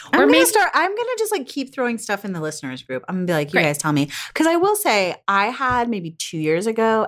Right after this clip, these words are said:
Speaker 1: at Atla in New York
Speaker 2: Oh, yeah.
Speaker 1: a really great chia pudding that had this, like, basically bird food of toppings of, like, dried mulberries and
Speaker 2: <laughs>
Speaker 1: cashews
Speaker 2: I love
Speaker 1: and
Speaker 2: that you
Speaker 1: pumpkin
Speaker 2: call it bird
Speaker 1: seeds.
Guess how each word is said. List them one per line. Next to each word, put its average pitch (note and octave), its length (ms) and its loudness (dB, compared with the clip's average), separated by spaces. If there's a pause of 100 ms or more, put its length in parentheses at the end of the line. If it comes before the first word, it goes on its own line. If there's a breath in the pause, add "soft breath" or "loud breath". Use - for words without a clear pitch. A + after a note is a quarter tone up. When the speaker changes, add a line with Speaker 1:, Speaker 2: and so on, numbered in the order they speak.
(120)
Speaker 1:
at D#3 180 0 (220)
Atla G#3+ 540 0 (320)
in F#3+ 160 2
New E3+ 60 4
York E3 640 0 (340 loud breath)
Speaker 2:
Oh, G4+ 160 2
yeah. A#4+ 180 4
Speaker 1:
a - 40 -4
really C#4 600 2
great F#3+ 800 0
chia D3 320 -2
pudding B2+ 760 -6
that E3+ 220 2
had F3 280 -6
this, F3 180 -6
like, D#3 320 -4 (360)
basically D#3+ 440 0
bird C3+ 440 0
food D3+ 320 2
of C#3+ 140 0
toppings C3+ 580 -2
of, C#3+ 120 -6
like, A2 280 -4 (300 loud breath)
dried C3+ 300 0
mulberries B3 880 2
and D#3+ 180 -2
Speaker 2:
<laughs> - 0 -
Speaker 1:
cashews A#3 960 2
Speaker 2:
I C4 40 2
love C#4+ 180 2
Speaker 1:
and F#3+ 80 -6
Speaker 2:
that C4 220 2
you C#4+ 100 2
Speaker 1:
pumpkin A#3+ 120 0
Speaker 2:
call B3+ 80 4 (260)
it B3 400 2
bird A#3 180 2
Speaker 1:
seeds. A#3 120 0